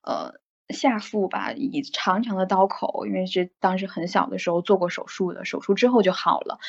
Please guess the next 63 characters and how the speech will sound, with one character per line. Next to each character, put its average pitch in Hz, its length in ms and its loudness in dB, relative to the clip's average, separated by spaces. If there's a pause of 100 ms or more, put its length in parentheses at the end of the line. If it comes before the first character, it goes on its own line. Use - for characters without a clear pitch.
(140)
但 220 120 4
是 226 100 4
那 233 260 4 (140)
手 - 200 -8
术 262 240 8
后 240 260 6
其 170 140 -4
实 180 80 0
他 208 180 0
也 185 140 0
是 180 160 -2
不 185 180 -6
太 233 160 2
能 190 160 2
跟 202 180 4
别 185 140 0
的 175 120 0
小 - 220 -4
朋 - 140 -8
友， - 60 -2
尤 185 80 0
其 185 60 -4
是 226 100 2
小 - 160 -12
男 175 180 -16
孩 175 200 -12 (140)
儿， 170 100 -14
就 190 120 2
大 196 140 0
家 185 80 -4
可 175 100 -8
能 165 100 -8
打 170 180 -2
打 170 120 -8
杀 196 160 -2
杀 196 220 -6
玩 170 160 -2
儿 170 120 -2
啊 - 40 0
什 - 100 -10
么， - 100 -6
他 202 140 -2
其 196 120 -2
实 190 60 0
都 208 120 2
是 202 80 2
不 202 160 -6
可 - 200 -4
以 - 140 -6
的， - 180 -4 (360)
就 214 80 4
他 208 160 2
可 202 100 -2
能 170 140 -4
摔 214 200 4
个 202 80 6
跤 196 280 4
都 196 120 0
会 190 360 -2
非 190 100 0
常 175 220 -6
危 185 160 -2
险， - 280 -8